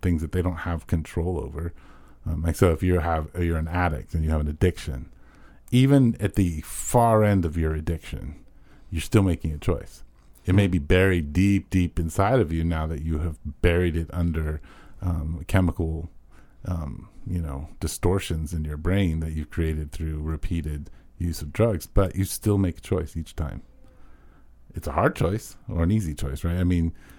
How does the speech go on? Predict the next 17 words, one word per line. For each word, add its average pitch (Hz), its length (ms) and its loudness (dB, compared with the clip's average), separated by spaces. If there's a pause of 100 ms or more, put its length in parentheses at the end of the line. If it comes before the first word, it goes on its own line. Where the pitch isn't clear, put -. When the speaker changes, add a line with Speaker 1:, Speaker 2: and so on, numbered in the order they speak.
(140)
Speaker 1:
it's - 200 -2
too 151 280 8
hard. 127 360 8
I 107 100 8
don't 110 340 6
want 98 300 0
to 107 80 4
make 92 160 2
the - 80 -6
choice 87 260 0
because 85 500 -2
it 80 200 -4
is 78 220 -6
too 80 200 -6
hard 69 320 -8
for - 220 -10
me. - 260 -12